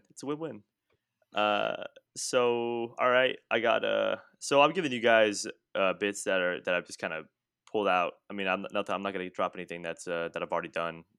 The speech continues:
like, on stage or in a, in a, that, that has been fully, like, written out. So, let's see. Uh, all right, so I had this, uh,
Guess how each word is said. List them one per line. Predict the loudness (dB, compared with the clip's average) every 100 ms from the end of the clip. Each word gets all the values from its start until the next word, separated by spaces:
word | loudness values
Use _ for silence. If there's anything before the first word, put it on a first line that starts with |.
| -14
like, | -8
on | -8
stage | -8 -6 -6 -6
or | -8 -10 -12 _ _
in | -8
a, | -6
in | -6
a, | -6 -8 -12 _ _
that, | -6 -6 -6
that | -10
has | -10
been | -16
fully, | -10 -8 -6
like, | -6 -8
written | -12 -8
out. | -10 -10 _ _ _ _ _ -20 -20 _ _ -14
So, | -6 -2 0 2 0 -4 _ _
let's | -12 -10
see. | -10 -10 -12 -14 -18 _ _ _ _ _ _ _ _ _ _ _ _ _
Uh, | -2 0 0 0 0
all | 4
right, | 4 4
so | 2
I | 2
had | 0
this, | 0
uh, | 4 4